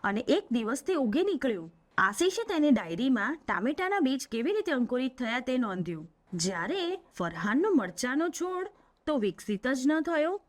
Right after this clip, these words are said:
ત્યારે અન્ય વિદ્યાર્થીઓએ તેને ફરીથી વધુ સારી રીતે ઉગાડવામાં અને વિકસિત કરવામાં ફરહાનની મદદ કરી. ઘણા અઠવાડિયાઓ પછી બગીચો લીલા પાંદડા અને રંગીન ફૂલોથી ખીલી ઉઠ્યો. એક દિવસ ઉડતા ઉડતા બે પતંગિયા આવીને ફૂલો પર બેઠા.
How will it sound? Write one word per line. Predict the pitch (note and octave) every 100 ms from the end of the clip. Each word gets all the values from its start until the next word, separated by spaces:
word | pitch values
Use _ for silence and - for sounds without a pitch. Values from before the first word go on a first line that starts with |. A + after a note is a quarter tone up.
| _ -
ત્યારે | F3 F3 G3
અન્ય | F#3 C4+ F#4
વિદ્યાર્થીઓએ | E4+ G#3+ B3+ A3 A3 G#3+ F3 A#3+
તેને | - A3+ A#3+
ફરીથી | C4 F3+ G#3 C#4 F#4
વધુ | F3 F3 C4+ F#4
સારી | F4 D4 C#4+
રીતે | C4+ A#3+
ઉગાડવામાં | F3+ D#3 E3 F3+ B3 G#4+ F4 F#4 _ -
અને | B3+ C4
વિકસિત | A3 B3+ - E4+
કરવામાં | - F#3+ F3 F3 D4+
ફરહાનની | - F#3 F3+ F3+ A#3 G4+
મદદ | C#4+ F3+ E3 -
કરી. | D#3 D3+ - -
ઘણા | A3+ C#4+ B4
અઠવાડિયાઓ | F4+ B3 C4 C4 B3+ B3+
પછી | - G3 - C4 D4 _ _ F#3
બગીચો | G3+ G3+ E4 E4+ F4+
લીલા | C4 G3+ G#3 A#3
પાંદડા | G3 E3 E3+ G#3+ E4+ - -
અને | A#3 G3
રંગીન | G3+ B3+ F#4
ફૂલોથી | D#4 G#3+ F#3+ G#3+
ખીલી | F#4 - A#3 G3+
ઉઠ્યો. | E3 F3+ D3 - _ -
એક | D#4+ D#4
દિવસ | C#4 A#3+ F4
ઉડતા | - A3 C#4
ઉડતા | D4+ C#4 C4+
બે | B3+ C4
પતંગિયા | G#3 - F#3+ A#3 C4+
આવીને | A3 G#3+ C4+
ફૂલો | - G3+ G3+
પર | G#3+ F#3
બેઠા. | E3 D3+ F3+ D3